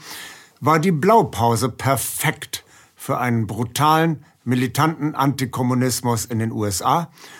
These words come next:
und nachfolgend auch in der Bundesrepublik Deutschland.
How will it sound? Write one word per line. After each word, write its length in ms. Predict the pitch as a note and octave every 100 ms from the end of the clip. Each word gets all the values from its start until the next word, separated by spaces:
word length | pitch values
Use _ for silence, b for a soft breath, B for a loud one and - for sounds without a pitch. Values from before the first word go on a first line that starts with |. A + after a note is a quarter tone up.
| B B
und 200 | C3 C3
nachfolgend 680 | C#3 A2 - D3 C3+ C3 -
auch 320 | A#2 A2+ A2+ -
in 80 | A#2+
der 120 | A#2+
Bundesrepublik 840 | B2 B2 A#2+ A#2 A2 A2+ A#2 A#2
Deutschland. 680 | - C3 A#2+ - G2 D#2 D#2+